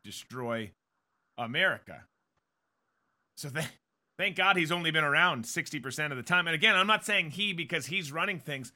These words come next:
but they use him, right? They use him as a front to, to run things, to get out there. He's gotta sign stuff. He's gotta get out and give speeches, make decrees.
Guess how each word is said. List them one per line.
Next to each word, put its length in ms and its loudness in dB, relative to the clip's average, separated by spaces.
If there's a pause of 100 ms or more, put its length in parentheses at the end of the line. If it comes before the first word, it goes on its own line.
(240)
but 120 -4
they 80 -2
use 340 -2
him, 220 -4 (160)
right? 240 2
They 80 -2
use 300 0
him 140 -2
as 160 0
a 80 -4
front 360 -2
to, 220 -8 (920)
to 100 -4
run 220 0
things, 640 -12 (520)
to 60 -10
get 220 0
out 160 6
there. 100 -2
He's 120 0
gotta 180 2
sign 340 4
stuff. 220 -2
He's 120 -8
gotta 200 0
get 160 0
out 160 6
and 100 -8
give 180 0
speeches, 480 -4
make 220 -2
decrees. 600 -4